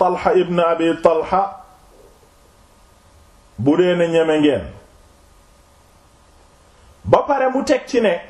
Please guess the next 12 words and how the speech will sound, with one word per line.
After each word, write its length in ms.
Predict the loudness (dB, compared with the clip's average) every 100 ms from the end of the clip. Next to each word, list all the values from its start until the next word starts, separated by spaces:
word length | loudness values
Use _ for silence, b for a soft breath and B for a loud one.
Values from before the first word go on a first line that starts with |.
| -20 -20 _ _ _ _ _ _ _ _ _ _ _ _ _ -20 -20 -20 _ _ _ _
falam, 560 | 0 2 4 2 -2 -10 -16 -20 -4
mu 180 | 0 2
ne, 120 | 0 -6 -18 -20 -20 _ _ _ -20 -4
bi 160 | 0
mu 140 | 2 0
waxee 260 | 0 -2
lool 220 | 0 -2 -2
nag, 140 | -8
falam 400 | 0 0 2 -2
yabruz 480 | 0 0 0 -2 0
ilayhi 400 | 0 2 2 0 0
ahad. 260 | -4 -4